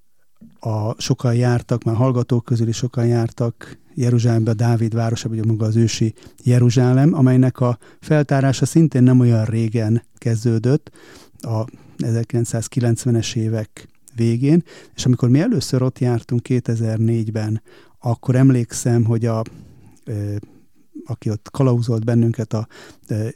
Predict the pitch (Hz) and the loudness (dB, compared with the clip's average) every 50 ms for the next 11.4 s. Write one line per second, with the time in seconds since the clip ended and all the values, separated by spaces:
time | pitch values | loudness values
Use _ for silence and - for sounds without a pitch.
0 | _ _ _ _ - - 127 123 123 117 120 113 117 120 117 120 110 - 120 120 | _ _ _ _ -6 -2 0 0 2 0 0 0 0 0 0 -2 -2 -2 -4 -2
1 | 117 113 - - 117 - - - 113 113 113 113 117 113 - - 113 110 110 - | -2 -4 -4 -6 -6 -6 -4 -4 -2 0 0 0 -2 -2 -4 -6 -6 -6 -6 -10
2 | - - - - 127 127 135 131 131 127 - 135 131 131 - - - - - - | -14 -20 -10 -4 -2 2 4 4 2 2 0 -2 -2 -2 -4 -6 -16 -20 -20 -20
3 | _ _ 123 110 123 139 151 147 139 131 123 120 127 123 117 113 117 113 117 110 | _ _ 0 4 4 6 6 6 4 4 4 4 4 2 2 0 -2 -4 -2 -2
4 | 113 113 113 113 113 107 - 107 104 107 107 - 117 110 117 131 127 127 120 110 | 0 0 2 0 0 -2 -4 -6 -6 -6 -6 -6 -8 -6 -2 2 2 2 2 2
5 | - 113 117 127 131 131 117 - 107 - - - 113 110 - 113 107 117 110 - | 0 -2 -2 -2 -4 -6 -8 -8 -12 -12 -8 -8 -8 -6 -4 -4 -4 -6 -6 -4
6 | - 117 117 117 117 113 117 113 110 110 110 117 - _ _ - - - _ - | -4 -2 -2 0 0 0 0 0 0 0 -2 -2 -4 _ _ -20 -20 -20 _ 0
7 | 123 127 127 131 127 127 123 - _ - 123 127 127 120 127 123 113 - - 117 | 2 4 4 4 2 2 0 -2 _ -4 0 0 2 2 2 0 0 0 -2 -2
8 | 107 113 113 113 - - 113 - - 110 - - 127 - - 120 113 107 - - | -2 -2 -2 -2 -2 -2 -2 -2 -2 0 2 2 2 4 4 2 2 2 2 0
9 | 107 101 107 107 107 110 110 110 107 - 117 107 110 101 - - 110 110 110 - | -2 -2 -2 -2 -2 0 -2 -2 0 -2 -2 -2 -2 -4 -2 -2 -4 -4 -2 -2
10 | 113 110 - - - 113 107 117 117 113 107 - - 120 113 113 - 113 - - | -2 -4 -4 -6 -6 -4 0 2 2 2 0 0 0 0 2 2 0 -2 -6 -6
11 | 123 117 - 113 107 - - | -8 -4 -2 -2 -2 -2 -6